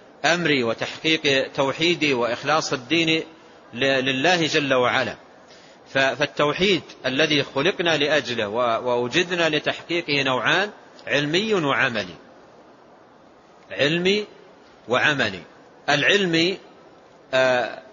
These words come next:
ي-، يتعلق بالأمور التي يطلب منها،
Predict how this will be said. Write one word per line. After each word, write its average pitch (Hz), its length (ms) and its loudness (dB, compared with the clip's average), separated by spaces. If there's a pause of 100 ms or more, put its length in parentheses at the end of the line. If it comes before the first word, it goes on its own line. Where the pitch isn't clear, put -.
(260)
ي-، 135 280 2
يتعلق 151 560 0
بالأمور 151 580 0
التي 135 400 0
يطلب 143 480 0
منها، 143 580 -2